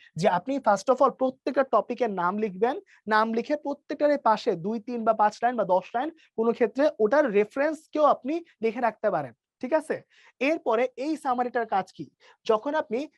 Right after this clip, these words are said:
সেকেন্ড উইকে বা থার্ড উইকের দিকে যখন পড়বেন, এক নাগাড়ে পড়তে পড়তে পড়া কারোই মনে থাকে না। অসুবিধা হচ্ছে ফোর্থ উইক নাগাদ গিয়ে আপনি ফার্স্ট উইকের পড়া ভুলে যাবেন,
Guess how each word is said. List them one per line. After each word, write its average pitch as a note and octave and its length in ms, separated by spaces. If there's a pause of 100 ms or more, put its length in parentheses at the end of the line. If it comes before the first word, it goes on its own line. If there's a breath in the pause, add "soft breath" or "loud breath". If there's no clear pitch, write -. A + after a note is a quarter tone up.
সেকেন্ড B3+ 540
উইকে A3 380
বা F3+ 120
থার্ড G#3+ 360
উইকের B3 300
দিকে B3+ 160
যখন B3 280
পড়বেন, A#3 400 (160)
এক G3+ 200
নাগাড়ে A3+ 260
পড়তে A#3 300
পড়তে B3+ 400 (200 loud breath)
পড়া A3+ 160
কারোই A3+ 260
মনে A3 200
থাকে F3+ 220
না। B2+ 140 (360 soft breath)
অসুবিধা A3+ 340
হচ্ছে D4+ 240
ফোর্থ A#3 420
উইক C#4+ 160
নাগাদ C4 340
গিয়ে B3+ 120
আপনি A#3+ 200
ফার্স্ট F#3+ 340
উইকের A#3+ 240
পড়া G#3 220
ভুলে F3 280
যাবেন, E3+ 280